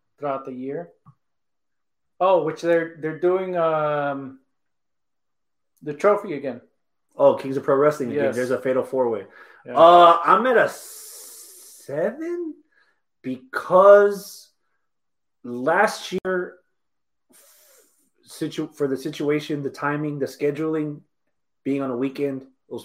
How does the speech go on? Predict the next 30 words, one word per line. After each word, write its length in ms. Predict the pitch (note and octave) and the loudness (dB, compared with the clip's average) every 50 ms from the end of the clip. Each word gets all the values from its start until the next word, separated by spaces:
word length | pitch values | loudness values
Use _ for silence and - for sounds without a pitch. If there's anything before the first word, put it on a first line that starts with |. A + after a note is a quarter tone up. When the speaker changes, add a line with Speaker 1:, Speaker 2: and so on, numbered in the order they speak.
| - _ | -16 _
Speaker 2:
perfect 380 | - - C#3+ C3+ - B2 - - | -4 -4 -4 -4 -4 -10 -12 -10
to 60 | A#2 | -10
have 120 | A2+ A2+ A2+ | -8 -6 -6
Wrestle 200 | A#2 A2+ - A2+ | -6 -6 -8 -12
Kingdom 260 | - B2+ A2+ A2 G#2 | -14 -12 -12 -12 -14
two 140 | G#2+ - A#2 | -14 -14 -14
nights. 440 | A2 G#2 G2 F#2 - _ - - _ _ _ _ _ _ _ _ _ _ _ _ _ _ _ _ | -12 -12 -14 -16 -18 _ -20 -20 _ _ _ _ _ _ _ _ _ _ _ _ _ _ _ _
The 140 | - A#2+ C#3 | -6 -4 -4
cards 800 | C3+ - - - - D3 D#3 D#3+ E3+ F3 F#3 F#3+ F3+ D#3 - - | -4 -6 -8 -6 0 4 6 6 8 8 6 4 2 -4 -10 -10
on 320 | - C3+ C3+ B2+ A#2 A2+ | -6 -6 -6 -6 -6 -4
both 260 | - C#3+ D#3 D#3 D#3 C#3+ | 0 0 2 0 0 -4
nights 580 | B2+ B2+ C3 C#3+ D#3+ F3 - - - - - _ _ - G2+ | -6 -6 -4 -4 -4 -4 -6 -12 -20 -20 -20 _ _ -20 -20
justified 720 | G2 G2+ D3 D#3 D3+ - - C3+ - - C3+ C3 B2+ B2 | -6 0 0 0 0 0 -4 -6 -4 -2 -2 0 0 0
it 220 | A#2+ A#2+ A#2 G#2 G2 | -2 -6 -6 -8 -8
being 280 | A#2+ A#2+ A#2 A2+ G#2+ G2 | -8 -8 -8 -8 -10 -8
both 340 | - A#2 A2+ A2 A2 - - | -4 -4 -2 -2 -4 -8 -14
nights. 540 | A2 G#2 G2 F2+ F2 _ - - - _ _ _ _ C3 | -14 -14 -14 -16 -20 _ -20 -20 -20 _ _ _ _ -20
Speaker 1:
Mm-hmm. 220 | B2 A#2+ A#2 A#2 A#2 _ _ _ _ _ _ _ _ _ _ _ _ _ _ _ _ _ _ _ _ _ _ _ _ _ _ _ _ _ _ _ _ _ _ _ _ _ _ _ _ _ _ | -20 -20 -20 _ _ _ _ _ _ _ _ _ _ _ _ _ _ _ _ _ _ _ _ _ _ _ _ _ _ _ _ _ _ _ _ _ _ _ _ _ _ _ _ _ _ _ _
Speaker 2:
I 120 | C3+ D#3 F#3+ | 2 4 4
don't 160 | G#3 G#3 F#3+ | 4 4 2
wanna 180 | G3 F#3+ F3+ D#3+ | 0 0 0 -2
say 400 | - - - - F3 E3+ F3+ F3+ | -4 -8 -4 0 2 4 4 4
there's 260 | E3 D#3 D3 D3+ D3+ | 4 4 2 4 4
a 60 | E3 | 2
lot 220 | D3 D#3 D3+ D3 C3 | 4 4 2 2 0
of 120 | A2+ - | -2 -6
fluff 440 | - - - C3+ C#3+ D#3+ F#3 F#3 - | -12 -12 -2 2 4 4 4 4 0
on 140 | G3+ G#3 G#3 | -2 0 0
this 160 | A3 G#3+ - | -2 -2 -4
card 480 | - - A#3+ B3 B3 B3+ B3 A3+ - | -6 -4 -4 -2 -2 -4 -4 -8 -12